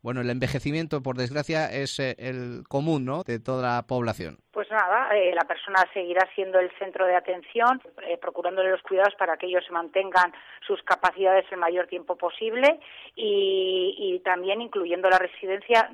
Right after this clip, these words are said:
Speaker 2: dentro del ámbito local. Eh, participamos con un montón de entidades del Valle, tanto ayuntamiento como centros educativos, hacemos muchas actividades intergeneracionales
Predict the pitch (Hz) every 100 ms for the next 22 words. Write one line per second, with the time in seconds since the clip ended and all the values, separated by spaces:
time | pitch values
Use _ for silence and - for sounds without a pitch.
0 | 185 196 202 220 190 170 185 190 190 202
1 | 175 160 160 160 156 147 196 208 180 156
2 | 165 175 165 170 180 175 180 - 180 180
3 | 180 175 180 175 175 185 180 185 185 185
4 | - - 180 175 170 185 214 233 240 240
5 | 180 165 165 165 165 165 180 185 196 185
6 | 185 165 190 - 185 175 175 175 - -
7 | - 190 180 175 175 175 214 208 202 180
8 | 180 170 175 180 170 170 - 170 175 175
9 | 175 175 165 - 175 160 160 - 165 190
10 | 214 220 226